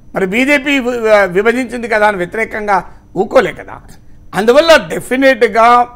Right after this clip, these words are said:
మోడీ అన్యాయం చేశాడన్న ఫీలింగ్ బీజేపీకి ఒక పవర్ఫుల్ యాంటీడోట్, అది వ్యతిరేకత. కానీ అదే సమయంలో ఆర్గనైజేషనల్గా బీజేపీ గనక అక్కడ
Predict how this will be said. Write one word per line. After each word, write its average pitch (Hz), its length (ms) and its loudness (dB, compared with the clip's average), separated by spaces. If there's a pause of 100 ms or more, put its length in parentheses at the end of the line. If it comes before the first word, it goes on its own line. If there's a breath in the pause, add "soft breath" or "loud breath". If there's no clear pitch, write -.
(160)
మోడీ 220 400 -2
అన్యాయం 214 480 0
చేశాడన్న 180 640 -2
ఫీలింగ్ 196 460 -6
బీజేపీకి 185 640 -8
ఒక - 160 -12
పవర్ఫుల్ 175 720 -8 (580 soft breath)
యాంటీడోట్, 185 720 -2
అది - 200 -20
వ్యతిరేకత. 175 520 -4 (540 soft breath)
కానీ 254 180 4
అదే 240 360 2
సమయంలో 180 640 -4 (320)
ఆర్గనైజేషనల్గా 220 1500 0 (420 soft breath)
బీజేపీ 220 500 0
గనక 196 320 -4
అక్కడ 190 600 0